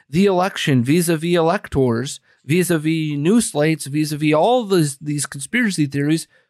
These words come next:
was antithetical to the Constitution. It didn't exist. There's no mechanism for it. There you go. His advocacy of overturning the election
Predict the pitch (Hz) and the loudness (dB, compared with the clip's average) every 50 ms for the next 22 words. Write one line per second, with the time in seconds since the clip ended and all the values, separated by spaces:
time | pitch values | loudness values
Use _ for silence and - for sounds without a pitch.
0 | _ _ _ _ _ _ _ _ _ - 147 165 151 - - - 185 220 220 220 | _ _ _ _ _ _ _ _ _ -2 -2 -2 -2 -4 -4 -2 -2 -2 0 -2
1 | 220 196 - 208 208 202 190 - 180 165 - 170 151 156 - 156 156 147 139 - | -4 -4 -2 -2 -2 -2 -2 -2 -2 0 0 -2 -4 -4 -4 -4 -4 -4 -4 -8
2 | - - - 156 147 135 - 90 - _ _ _ - 127 117 147 170 196 214 208 | -10 -4 -2 -2 -2 -2 -4 -10 -12 _ _ _ -6 -4 0 2 2 4 4 2
3 | 220 196 156 135 139 147 156 - - - 135 131 127 127 147 180 214 208 185 180 | 2 0 -2 -2 -2 -2 -2 -2 -2 -2 -2 0 0 2 2 2 2 2 0 -2
4 | 180 - 156 147 143 139 143 135 127 139 - 120 117 117 135 160 - _ _ _ | -2 -4 -4 -4 -4 -2 -4 -4 -4 -4 -4 -4 -2 0 -2 -2 -4 _ _ _
5 | _ _ _ _ _ _ _ _ - 123 131 151 165 180 180 175 202 190 - - | _ _ _ _ _ _ _ _ -4 -2 0 2 2 0 2 2 0 0 -2 -4
6 | - _ _ _ _ _ _ _ _ _ _ _ _ _ _ _ _ _ _ _ | -8 _ _ _ _ _ _ _ _ _ _ _ _ _ _ _ _ _ _ _
7 | _ _ _ _ _ _ _ _ _ _ _ _ _ _ _ _ _ _ _ _ | _ _ _ _ _ _ _ _ _ _ _ _ _ _ _ _ _ _ _ _
8 | _ _ _ _ _ _ _ _ _ _ _ _ _ _ _ _ _ _ _ _ | _ _ _ _ _ _ _ _ _ _ _ _ _ _ _ _ _ _ _ _
9 | _ _ _ _ _ _ _ _ _ _ _ _ _ _ _ _ _ _ - 196 | _ _ _ _ _ _ _ _ _ _ _ _ _ _ _ _ _ _ -2 -2
10 | 196 - - - 160 214 262 262 302 - - 151 131 135 - - 110 110 110 113 | -2 -2 -2 -4 -2 -2 -2 -4 -6 -6 -4 -2 -4 -2 -4 -6 -6 -6 -6 -8
11 | - _ _ _ _ _ - 131 139 135 131 127 127 127 123 120 - _ _ _ | -10 _ _ _ _ _ -4 -2 0 2 2 2 0 0 -2 -4 -8 _ _ _
12 | _ _ _ _ _ _ _ _ _ _ _ - - 165 180 180 160 180 180 - | _ _ _ _ _ _ _ _ _ _ _ -2 0 2 2 2 2 0 0 0
13 | - 165 175 180 175 165 156 160 151 139 127 135 185 226 - - - 123 107 107 | 0 0 2 2 0 0 0 0 2 2 2 0 0 -2 -4 -6 -6 -4 -4 -4
14 | 117 | -6